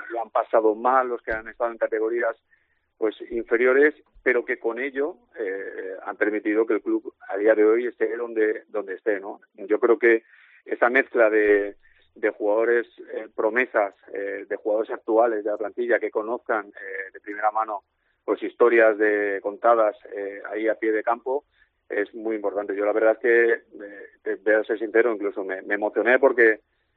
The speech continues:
porque es lo que tú dices, ¿ves? O sea, Antonio Sánchez, la verdad es que todos los jugadores estuvieron muy comprometidos, ¿eh? Vinieron uno a uno,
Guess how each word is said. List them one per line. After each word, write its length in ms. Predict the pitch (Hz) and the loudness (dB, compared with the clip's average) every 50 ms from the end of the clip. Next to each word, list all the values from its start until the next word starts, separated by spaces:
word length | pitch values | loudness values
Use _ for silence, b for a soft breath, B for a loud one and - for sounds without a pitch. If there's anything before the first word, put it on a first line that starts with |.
| _ _ _ | _ _ _
porque 220 | - 104 95 110 | -4 -2 0 0
es 80 | 110 110 | 0 0
lo 80 | 120 | 0
que 80 | 123 123 | 0 0
tú 100 | 120 113 | 0 0
dices, 320 | 120 127 113 120 107 95 | 0 0 0 -2 -4 0
¿ves? 220 | 98 113 120 113 - _ | 0 0 0 0 -2 _
O 280 | - - - 104 - - | -16 -16 -16 -16 -18 -18
sea, 140 | - - 107 | -16 -16 -12
Antonio 260 | - - 107 104 104 | -8 -6 -6 -6 -4
Sánchez, 440 | 95 - 120 117 - - 120 117 - | 0 0 0 0 2 2 2 2 2
la 160 | - - 113 | 2 2 4
verdad 160 | 113 120 143 156 | 4 4 4 2
es 60 | - | 4
que 200 | - 170 165 - _ _ | 2 0 0 -2 _ _
todos 160 | - 143 160 | 2 4 4
los 100 | 170 160 | 4 2
jugadores 320 | - - 135 143 160 170 - | 2 0 0 0 0 -4 -6
estuvieron 360 | _ - 135 139 139 147 135 | _ -8 -6 -6 -6 -6 -8
muy 120 | 135 143 | -8 -6
comprometidos, 640 | 131 139 123 117 120 113 104 101 - 113 101 92 - - | -6 -6 -6 -4 -6 -6 -6 -6 -6 -6 -6 -6 -6 -6
¿eh? 80 | 107 | -6
Vinieron 400 | 110 104 98 110 110 120 127 127 | -6 -6 -8 -6 -4 -4 -4 -4
uno 200 | 127 131 131 127 | -8 -4 -2 0
a 60 | 120 | 0
uno, 400 | 123 135 151 160 170 180 170 - | 0 0 0 0 0 0 -2 -6